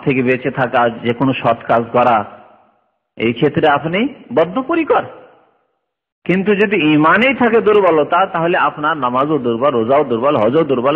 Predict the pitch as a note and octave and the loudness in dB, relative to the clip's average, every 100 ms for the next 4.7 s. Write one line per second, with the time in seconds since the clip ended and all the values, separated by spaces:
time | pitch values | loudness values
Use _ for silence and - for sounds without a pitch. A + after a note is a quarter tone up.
0 | C3+ A#2+ C#3+ D#3+ C3+ B2 D3 E3 F3+ F#3 | 0 0 -2 -2 -2 -2 0 0 -2 -4
1 | - B2+ F#2 F2 - - _ _ _ _ | -4 -6 -8 -10 -16 -20 _ _ _ _
2 | _ - D3 D#3 C3 C3+ C3 D3 F3+ - | _ -6 -4 -2 -2 -2 0 0 -2 -4
3 | B2+ A2+ C#3 D#3 C#3+ A#2 C3+ D#3+ G#3+ G3+ | -2 -2 0 0 2 0 0 -4 -6 -8
4 | B2 G2 F#2 E2 C#2+ - - | -8 -8 -10 -10 -14 -16 -20